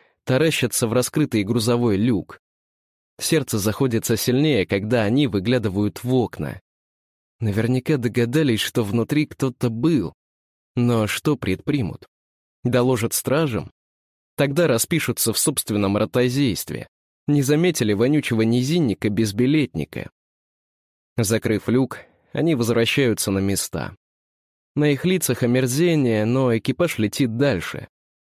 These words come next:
За ним другие машины. Я мокну, сидя в кустах и разглядывая поместье. Сияющее строение с величественными балконами и огромной небесной гаванью.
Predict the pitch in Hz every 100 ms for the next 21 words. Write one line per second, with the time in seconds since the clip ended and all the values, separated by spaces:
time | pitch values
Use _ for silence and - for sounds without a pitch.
0 | - 117 117 113 139 110 101 98 113 101
1 | 104 - 123 92 58 - - _ _ _
2 | _ _ _ _ _ _ - 120 143 147
3 | 165 165 120 107 - 143 117 - 120 110
4 | - 160 107 - - _ - 147 143 117
5 | 127 117 110 101 95 92 95 110 92 -
6 | - - - _ _ _ _ _ _ _
7 | - - 170 180 151 127 139 127 - 131
8 | 127 143 160 123 85 80 113 117 139 -
9 | 113 117 113 107 104 110 104 - 156 156
10 | 127 113 - - _ _ 143 143 135 160
11 | 165 131 123 123 120 131 - 107 98 127
12 | 143 98 80 71 -